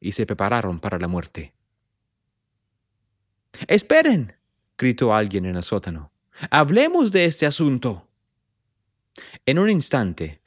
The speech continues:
los conspiradores estaban discutiendo de nuevo, y los jóvenes oyeron a un hombre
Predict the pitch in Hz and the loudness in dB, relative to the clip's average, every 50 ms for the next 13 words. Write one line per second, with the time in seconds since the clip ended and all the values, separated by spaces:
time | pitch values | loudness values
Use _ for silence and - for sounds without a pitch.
0 | - - - 143 - - 160 147 - - 156 139 131 123 147 170 175 175 170 147 | -8 -2 -2 0 0 2 0 0 2 2 4 4 4 4 4 4 2 2 0 -2
1 | - - 117 - - 147 147 147 139 135 123 117 127 - - - 127 117 - 196 | -2 -4 -4 -2 0 -2 0 0 -2 -4 -2 -4 -4 -4 -2 -4 -2 0 2 0
2 | 202 160 131 113 104 104 104 98 95 87 80 78 76 76 - _ _ _ - 143 | 2 2 2 0 0 0 0 0 0 -2 -2 -6 -10 -16 -16 _ _ _ 2 4
3 | 135 131 120 - - 202 226 202 131 98 95 98 - - 104 110 110 131 139 151 | 4 4 2 0 0 2 2 2 2 2 0 -2 -2 -2 -2 0 0 2 0 0
4 | 147 139 90 117 156 185 180 180 156 127 104 90 98 107 107 | 0 0 0 2 2 2 4 2 2 2 2 0 0 -2 -2